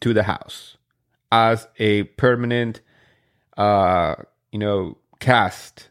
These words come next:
not just like a guest. I'm hoping that Sam and, and Corey actually make it work because they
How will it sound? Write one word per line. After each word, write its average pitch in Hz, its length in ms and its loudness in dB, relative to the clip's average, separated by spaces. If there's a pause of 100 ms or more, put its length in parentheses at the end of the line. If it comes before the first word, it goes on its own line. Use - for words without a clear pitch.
not 113 200 -4
just 117 180 -6
like 107 120 -4
a 107 80 -4
guest. - 560 -4 (1000)
I'm 135 200 0
hoping 139 640 2
that 113 180 2
Sam 120 540 0
and, 101 460 -6
and 92 240 -8
Corey 117 480 2
actually 104 420 0
make 101 200 0
it 98 60 0
work 101 460 0
because 110 460 0 (1300)
they 113 360 0